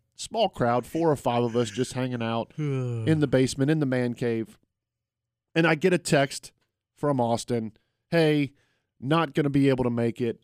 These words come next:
Speaker 1: I usually go to bed around eight o'clock."
Speaker 2: Eight, eight thirty.
Speaker 1: I've lost, and I, I've lost all respect.
Speaker 2: Okay.
Speaker 1: We are now, we are now no more than just work acquaintances.
Speaker 2: Okay, so let me,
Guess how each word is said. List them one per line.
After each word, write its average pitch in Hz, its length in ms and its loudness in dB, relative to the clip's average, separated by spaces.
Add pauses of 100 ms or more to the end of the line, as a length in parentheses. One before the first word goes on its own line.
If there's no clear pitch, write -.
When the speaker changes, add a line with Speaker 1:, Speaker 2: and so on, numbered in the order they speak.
Speaker 1:
I 143 120 0
usually 131 420 2
go 120 160 0
to 113 60 -2
bed 107 200 0
around 101 300 -4
eight 98 140 -6
o'clock." - 340 -18 (320)
Speaker 2:
Eight, 127 220 0
eight 123 240 -6
thirty. 95 320 -6
Speaker 1:
I've 113 220 -6
lost, 110 440 -6
and 151 160 -2
I, 151 180 0
I've 156 120 -2
lost 160 240 -4
all 147 140 0
respect. - 480 -6 (140)
Speaker 2:
Okay. 113 280 -4 (140)
Speaker 1:
We 170 140 4
are 165 80 4
now, 170 480 2 (540)
we 175 160 4
are 190 80 4
now 180 180 4
no 156 200 4
more 139 220 2
than 127 160 0
just 120 220 -4
work 117 220 -2
acquaintances. 98 760 -12
Speaker 2:
Okay, 110 240 -6
so 139 220 2
let 156 160 4
me, 151 220 4